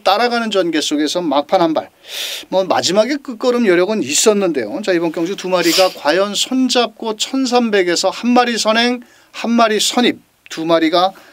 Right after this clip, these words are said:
땡땡이 막건으로 끝날 것이냐. 자, 그렇게 쉽게 끝난다라면 참 경마가 재미가 없겠죠. 자, 그 틈새를 노려볼 마필은 바로 안쪽 게이트에 있는 오 번, 육 번 가속 불패라는 마필입니다.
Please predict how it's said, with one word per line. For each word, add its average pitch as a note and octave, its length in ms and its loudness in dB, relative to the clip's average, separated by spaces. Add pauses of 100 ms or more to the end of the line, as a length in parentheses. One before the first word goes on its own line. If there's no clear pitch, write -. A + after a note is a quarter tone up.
(160)
땡땡이 C4 460 2
막건으로 E3 480 0
끝날 B3 320 0
것이냐. - 380 -4 (600)
자, - 140 -10
그렇게 E3+ 240 -8
쉽게 A#3+ 300 -4
끝난다라면 A3+ 580 0
참 G#3 380 -4 (420)
경마가 F3+ 600 0 (240)
재미가 D#3+ 380 0
없겠죠. - 720 0
자, F3 120 -4
그 - 160 -12
틈새를 B3+ 440 2
노려볼 G3+ 320 2
마필은 G#3 480 2 (460)
바로 F#3+ 640 0 (300)
안쪽 C#3 420 0
게이트에 D3 320 0
있는 F3 200 -2
오 D3+ 300 0
번, G#3 440 -2
육 F#3 260 -8
번 A3+ 320 -2
가속 - 600 -4
불패라는 G#3 500 0
마필입니다. C#3+ 480 -4